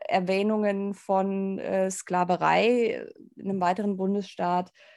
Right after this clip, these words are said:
gibt's einen Gesetzesvorschlag, wo drin steht, äh, dass negative Darstellungen der amerikanischen Geschichte beispielsweise nicht im Geschichtsunterricht erwähnt werden dürfen. Und da kann man sich ja, also da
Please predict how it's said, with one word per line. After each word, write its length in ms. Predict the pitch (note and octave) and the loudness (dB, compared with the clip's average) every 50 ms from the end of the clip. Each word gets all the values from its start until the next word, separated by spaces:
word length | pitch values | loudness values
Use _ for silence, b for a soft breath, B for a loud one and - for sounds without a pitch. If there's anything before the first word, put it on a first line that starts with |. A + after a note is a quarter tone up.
| b b | b b
gibt's 340 | F#3 F#3+ F#3+ - - - | -10 -10 -10 -10 -14 -6
einen 520 | - - F3+ F3+ F#3 F#3 F#3 F3+ F#3 F#3 E3+ | 0 2 4 4 4 4 4 4 2 2 2
Gesetzesvorschlag, 1000 | - G3 F#3 F#3 F#3 F#3 - F#3 F#3 - - F#3 F#3 - F3+ E3+ E3+ E3 - E3+ E3 | 0 2 2 2 2 0 -2 -10 -8 -2 0 0 0 0 0 0 0 0 -2 -6 -8
wo 240 | D#3+ E3 E3 E3+ F3 | -6 -6 -4 -4 -4
drin 320 | E3 - E3+ F3 E3+ F3 | -4 -4 -2 0 0 -2
steht, 540 | E3+ - - - E3+ E3 D#3+ D#3+ - - - | -2 -6 -6 -4 -2 -2 -2 -4 -6 -10 -8
äh, 280 | - E3+ E3 E3+ D#3 D#3+ - - | -6 -4 -2 -2 -2 -4 -2 0
dass 320 | D#3+ D#3+ E3 - - - | 0 0 0 -2 -4 -2
negative 600 | F3 F3 F3+ G3+ G3 A3+ G3+ G#3+ - G3 F3+ F#3+ | 0 2 2 4 6 4 4 4 2 -4 -4 -4
Darstellungen 800 | F#3 - D#3+ D#3 F#3 F#3 - - - E3 E3+ E3+ E3+ E3+ E3 D#3+ | -4 -2 -2 -2 -2 -4 -6 -8 -6 -4 -4 -4 -4 -4 -6 -4
der 160 | D#3 E3 E3+ | -4 -4 -4
amerikanischen 720 | E3+ E3+ E3+ E3+ E3+ - - E3 E3+ F3 E3+ - F#3+ F3+ | -4 -6 -6 -8 -10 -8 -6 -6 -6 -6 -6 -6 -8 -6
Geschichte 520 | E3 F3 - - A3 G#3 - - - - - _ _ _ b b b b b b b b - | -6 -6 -6 -6 -6 -6 -4 -6 -8 -8 -8 _ _ _ b b b b b b b b -14
beispielsweise 760 | - - - - F#3 F#3 - - - - - D#3+ D3 D3+ - - _ _ _ - | -14 -14 -12 -12 -14 -14 -12 -10 -8 -8 -8 -8 -8 -10 -10 -14 _ _ _ -6
nicht 300 | E3+ F3+ F#3+ F#3 - - | -2 -2 -2 -2 -6 -8
im 140 | - F3+ | -8 -6
Geschichtsunterricht 840 | F3 F#3 F3+ - F#3 F3+ - - - F3 E3+ F3+ E3 E3+ F3 - - | -6 -6 -6 -6 -8 -8 -8 -14 -12 -8 -6 -4 -4 -4 -6 -6 -4
erwähnt 280 | - G3+ B3 E4 F4+ - | -2 0 2 2 2 2
werden 200 | A3 E3+ D#3+ D3 | 0 0 0 -2
dürfen. 400 | C#3+ C3+ C3 - - D3 D3+ - | -4 -6 -6 -6 -8 -10 -12 -10
Und 520 | - - E3+ E3 D#3+ - - D#3+ - - _ _ _ _ _ - - - - - | -8 -8 -6 -6 -8 -10 -14 -20 -20 -20 _ _ _ _ _ -20 -20 -18 -8 -4
da 160 | F#3 F3+ F#3+ | -2 -2 -2
kann 160 | F#3+ - G#3+ A3 | -2 -2 -4 -2
man 120 | A3+ A3 | -2 0
sich 160 | G#3 A#3 A3 | -2 -2 0
ja, 260 | - A3 A3+ A3 A3 - | 0 0 2 0 0 -2
also 160 | - G3 G3+ | -2 -2 -2
da 220 | F#3+ F#3+ G3 G3 | 0 2 2 2